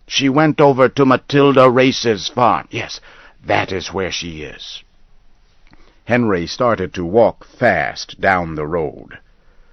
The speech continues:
"The poor old man is sick in his mind," Dodge said to himself.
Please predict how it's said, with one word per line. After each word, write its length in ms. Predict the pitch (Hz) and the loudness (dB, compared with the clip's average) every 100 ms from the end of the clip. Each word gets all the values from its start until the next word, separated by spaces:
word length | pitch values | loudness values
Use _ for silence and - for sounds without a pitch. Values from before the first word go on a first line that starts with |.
| _ _ _ - _ _ _ _ _ | _ _ _ -20 _ _ _ _ _
"The 140 | - - | -16 -8
poor 320 | 101 98 92 | -4 -2 0
old 260 | 92 87 | 0 -2
man 320 | 80 92 95 82 | -6 -6 -4 -6
is 160 | 73 | -8
sick 380 | - - 95 - | -10 -8 -8 -8
in 120 | 85 | -6
his 220 | 80 73 | -6 -8
mind," 640 | 78 95 90 71 64 58 60 | -6 -4 -4 -6 -10 -14 -6
Dodge 460 | 78 78 71 64 - | -4 -2 -4 -6 -14
said 380 | - 82 67 | -10 -8 -10
to 140 | - 69 | -14 -12
himself. 760 | 71 67 - 71 71 67 _ | -12 -12 -12 -12 -12 -14 _